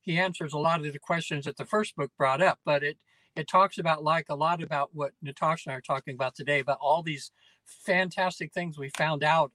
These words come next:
about this larger picture, you know. So,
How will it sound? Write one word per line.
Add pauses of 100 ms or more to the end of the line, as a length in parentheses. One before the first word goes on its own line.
about (540)
this
larger
picture, (200)
you
know. (480)
So,